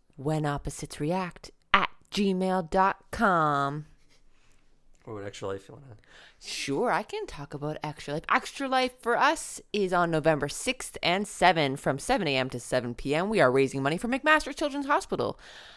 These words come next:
Speaker 1: Um, we are almost at our goal. We are so very close, and, um, we would love a little push if you wouldn't mind helping us out financially. But if you cannot do that,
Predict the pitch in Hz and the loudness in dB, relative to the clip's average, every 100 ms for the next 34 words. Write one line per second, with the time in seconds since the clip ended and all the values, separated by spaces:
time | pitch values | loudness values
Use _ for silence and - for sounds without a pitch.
0 | - 147 151 151 151 160 156 156 147 143 | -8 2 4 6 4 0 2 4 4 2
1 | - - 330 - 175 151 151 139 185 233 | 2 4 4 6 6 6 6 6 6 2
2 | 165 147 151 - - 359 226 147 139 - | -2 -4 -8 -8 2 4 6 6 4 4
3 | 175 269 - 147 143 156 156 170 - - | 4 2 -2 0 0 0 -2 -10 -10 0
4 | 202 175 262 339 - 117 - 247 240 262 | 2 6 4 4 0 0 0 2 2 0
5 | - 165 - 143 135 135 135 123 - 135 | -6 -8 -6 -4 -4 -2 -4 -6 -8 -6
6 | 131 127 143 139 127 - 127 135 - 135 | -4 -4 -6 -6 -6 -6 -8 -8 -6 -8
7 | - 123 208 277 202 180 196 330 311 294 | -4 2 2 2 0 0 0 -2 -2 -2
8 | 302 - 359 - - | -2 0 2 2 0